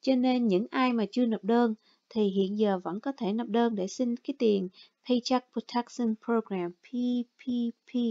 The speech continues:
khoản vay không hoàn trả quý vị nha. Thì, à, đối với cái khoản tiền là ba trăm bốn mươi chín tỷ á,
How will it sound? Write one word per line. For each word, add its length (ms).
khoản 260
vay 180
không 220
hoàn 180
trả 200
quý 200
vị 100
nha. 260
Thì, 280
à, 280
đối 300
với 280
cái 100
khoản 320
tiền 260
là 160
ba 300
trăm 220
bốn 120
mươi 120
chín 240
tỷ 260
á, 100